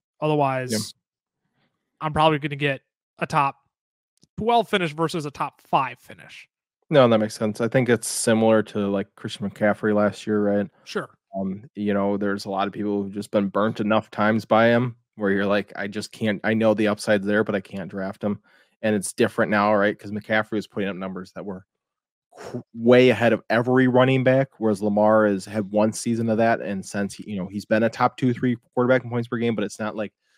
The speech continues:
Speaker 2: so far ahead that it was worth the risk for most people.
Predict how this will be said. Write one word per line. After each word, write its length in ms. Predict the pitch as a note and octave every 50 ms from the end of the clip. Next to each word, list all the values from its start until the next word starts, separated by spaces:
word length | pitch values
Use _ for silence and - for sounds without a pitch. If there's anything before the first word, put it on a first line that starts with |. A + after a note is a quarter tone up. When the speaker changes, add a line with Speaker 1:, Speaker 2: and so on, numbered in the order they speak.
| _ _ _ _ _
Speaker 2:
so 460 | - - - - - A2 G#2 G#2+ G#2
far 300 | - - G#2 G2 F#2+ F#2+
ahead 300 | F#2 F#2 G2 F#2+ F#2 F2
that 140 | G2 F#2 F2+
it 60 | D#2
was 160 | F2+ F#2+ F#2+
worth 560 | F#2 F#2 F#2 G2 F#2+ G2 F#2 F#2 - - _ _ _ _ _ _ _ _ _ _ _ _ _
the 100 | - G#2
risk 500 | F2+ F#2 F#2 F#2 F#2 - - - - - - - -
for 180 | _ - F2+ F2+
most 300 | F2+ F#2 D#2 - - -
people. 360 | - D#2+ - - - - -